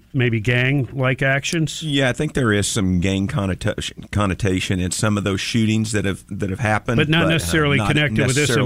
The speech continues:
Speaker 1: investigation.
Speaker 2: connected in this.
Speaker 1: Okay. All right. Uh, Alachua County Citizens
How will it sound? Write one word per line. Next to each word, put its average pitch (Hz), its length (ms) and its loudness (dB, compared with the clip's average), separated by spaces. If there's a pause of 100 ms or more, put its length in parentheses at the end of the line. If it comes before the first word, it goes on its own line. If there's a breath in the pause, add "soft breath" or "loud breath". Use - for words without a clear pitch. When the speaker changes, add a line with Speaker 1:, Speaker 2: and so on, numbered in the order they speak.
Speaker 1:
investigation. 98 540 -2
Speaker 2:
connected - 40 -4
in 76 140 -4
this. 78 400 -6
Speaker 1:
Okay. 143 300 0 (580 loud breath)
All 135 60 0
right. 139 260 2
Uh, 165 360 0
Alachua 165 500 0
County 165 320 2
Citizens 165 960 0